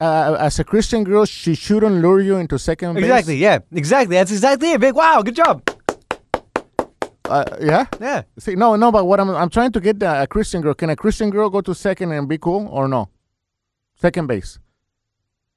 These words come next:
Speaker 1: If a Christian girl wants to take
Speaker 2: If that's
Speaker 1: you to
Speaker 2: gonna lead you to sex before marriage, then no.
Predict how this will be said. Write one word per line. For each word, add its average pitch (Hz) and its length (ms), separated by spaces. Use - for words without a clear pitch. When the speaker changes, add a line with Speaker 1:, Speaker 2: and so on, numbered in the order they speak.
Speaker 1:
If 156 240
a 160 60
Christian 214 340
girl 202 360
wants 175 300
to 175 200
take 165 140
Speaker 2:
If 165 60
that's 233 200
Speaker 1:
you 262 40
to 254 60
Speaker 2:
gonna 208 100
lead 226 200
you 254 80
to 180 220
sex - 600
before 147 300
marriage, 180 300
then 156 120
no. 170 280